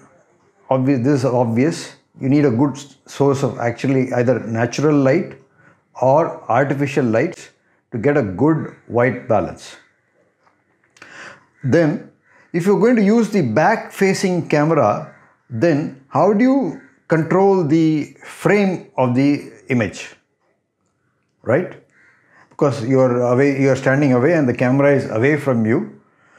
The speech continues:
So I will give you solutions from the simplest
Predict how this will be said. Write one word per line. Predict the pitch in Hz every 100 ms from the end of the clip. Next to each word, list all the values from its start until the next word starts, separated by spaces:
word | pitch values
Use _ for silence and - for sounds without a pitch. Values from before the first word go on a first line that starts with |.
| _ _
So | - 151 117 143 - _ _
I | 127 151
will | 202
give | 165 175
you | 170 160 160 - 165 _ _ _ _
solutions | - 143 160 - 156 151 131
from | 131 131
the | 123
simplest | 120 - 156 151 170 180 -